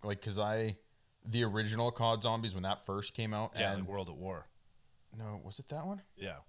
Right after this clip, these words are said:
Speaker 2: Call of Duty five, yeah.
Speaker 1: Okay, okay, yeah. So that one, we played the fuck out of that, like, nonstop,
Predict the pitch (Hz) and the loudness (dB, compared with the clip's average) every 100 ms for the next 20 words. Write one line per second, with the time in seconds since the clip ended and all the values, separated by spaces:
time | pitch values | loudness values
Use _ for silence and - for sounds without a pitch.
0 | - 95 92 85 85 57 - - - - | -12 -8 -6 -8 -8 -12 -14 -18 -18 -18
1 | - - 123 117 101 85 - - 120 120 | -16 -2 0 2 0 0 -10 -2 0 2
2 | 104 87 - - - - 127 127 127 113 | 2 0 -4 -20 -10 0 8 10 10 6
3 | 104 95 117 120 104 87 95 95 - - | 0 -2 0 4 4 4 0 0 -6 -2
4 | 90 - 78 76 69 87 82 - - 104 | 0 0 -6 -6 -8 -8 -10 -14 -6 2
5 | 117 120 117 - 98 90 | 6 6 4 2 4 6